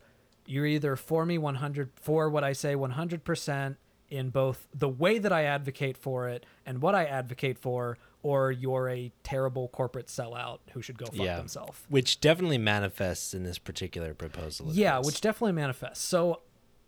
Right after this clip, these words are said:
Speaker 1: I mean, there might, it, it, it's possible that there are some people listening that might be fans of Jimmy Dore. He's not my cup of tea. I don't think his entire, uh, strategy is effective. Now, that being said,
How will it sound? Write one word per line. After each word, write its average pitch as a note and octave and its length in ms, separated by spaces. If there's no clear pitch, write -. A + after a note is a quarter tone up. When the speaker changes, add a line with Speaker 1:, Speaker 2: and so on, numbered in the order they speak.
Speaker 1:
I D#3+ 80
mean, D#3+ 320
there E3 220
might, F#3+ 180
it, F3+ 140
it, F3 380
it's E3+ 180
possible E3 460
that D#3 120
there D3 100
are C#3 60
some D3 180
people C#3 260
listening C#3+ 360
that B2+ 60
might C3 200
be B2+ 120
fans E3+ 280
of E3 60
Jimmy F#3 240
Dore. F#3 340
He's F#3 200
not E3 200
my C#3+ 120
cup C3 220
of - 60
tea. B2 200
I C#3 160
don't C#3+ 400
think C#3 200
his C3 200
entire, A#2+ 640
uh, B2 160
strategy A#2+ 720
is A#2+ 420
effective. B2+ 420
Now, E3 140
that A3+ 180
being A#3+ 160
said, A#2+ 320